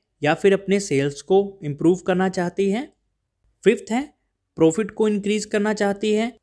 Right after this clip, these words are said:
सिक्स्थ है create a need among users। तो जो भी हमारे टारगेट कस्टमर्स हैं उनको एक नीड क्रिएट करना उनके अंदर कि आपको इस प्रोडक्ट की ज़रूरत है और इस तरह से आपको ये प्रोडक्ट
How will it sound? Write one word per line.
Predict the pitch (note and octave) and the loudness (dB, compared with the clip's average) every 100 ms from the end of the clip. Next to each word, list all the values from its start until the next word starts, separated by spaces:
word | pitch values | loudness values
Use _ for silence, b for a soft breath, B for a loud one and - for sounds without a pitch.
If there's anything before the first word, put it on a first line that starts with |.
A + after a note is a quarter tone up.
| _ - | _ -2
सिक्स्थ | - - - | -2 0 0
है | F#3+ - _ _ _ | -2 -2 _ _ _
create | D#3 G3+ A3 | 0 2 2
a | B3+ | 2
need | D3+ E3+ G#3 - D#3 | 2 2 0 -4 -4
among | D3 D#3+ A#3 - - | -2 -2 -4 -8 -10
users। | C#3 C3+ B2+ A#2 - _ _ _ _ - | -4 0 0 -2 -8 _ _ _ _ 2
तो | |
जो | E3 | 4
भी | A#3 | 4
हमारे | B3 A3 A#3+ | 2 2 2
टारगेट | E3 D#3 G3 G3 | 2 2 0 0
कस्टमर्स | C#3 - F#3+ F#3 G3 | -4 -2 -4 -2 -4
हैं | A3 | -6
उनको | D3+ D3+ D#3 - G3+ | -6 -6 -4 2 2
एक | E3 E3 - | 2 -2 -6
नीड | C#3 C#3+ F#3 - - | -2 0 0 -2 -6
क्रिएट | C#3 D#3 E3+ | -2 -2 -2
करना | - D3+ E3 | -4 -2 -2
उनके | D3+ C#3+ D#3+ | -2 -2 -4
अंदर | C#3+ C#3+ D#3+ | -2 -2 -2
कि | - | -4
आपको | A#2 C3 - D#3 | -4 -4 -4 -4
इस | D#3 | -4
प्रोडक्ट | - B2+ B2+ | -4 -4 -4
की | D#3+ | -6
ज़रूरत | A#2+ A2+ B2+ D#3 C#3+ | -4 -2 0 -2 -2
है | D#3 G3 G3 B B - | -2 -2 -4 B B -4
और | D3+ | -2
इस | F3+ | -2
तरह | E3 D3 | -4 -4
से | C#3+ E3+ | -2 -2
आपको | B2 C3+ - D3 | -2 -4 -4 -6
ये | |
प्रोडक्ट | D3 B2+ D3+ - | -4 -2 -2 -4